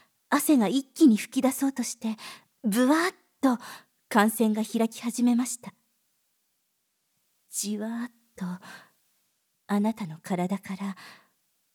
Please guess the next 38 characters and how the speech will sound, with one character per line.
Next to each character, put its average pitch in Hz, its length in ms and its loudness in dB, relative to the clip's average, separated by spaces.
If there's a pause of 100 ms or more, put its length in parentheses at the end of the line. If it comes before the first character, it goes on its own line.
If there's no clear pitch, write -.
(140)
女 247 360 4
の 247 120 4
子 262 160 2
ホ 277 160 4
ル 277 100 6
モ 202 180 4
ン 170 60 -4
を 117 80 -4
い 190 120 -4
っ - 40 -8 (180)
ぱ 285 140 0
い 277 80 0
に 277 140 0
含 - 320 -4
ん 269 80 2
だ - 180 -8
汗 262 320 -2
の 214 140 0
香 190 360 -4
り 208 140 -4
が 208 180 -4 (640)
立 - 280 -4
ち - 20 4
上 196 80 2 (120)
り 202 120 -8
ま 190 140 -8
す。 - 200 -18 (2500)
五 214 180 2
十 233 340 -2
七。 220 380 -4 (1700)
あ 208 140 2
な 233 160 2
た 240 120 -4
の 185 140 2
喉 185 300 2
を 160 100 -2
い 220 140 -4
っ - 40 -10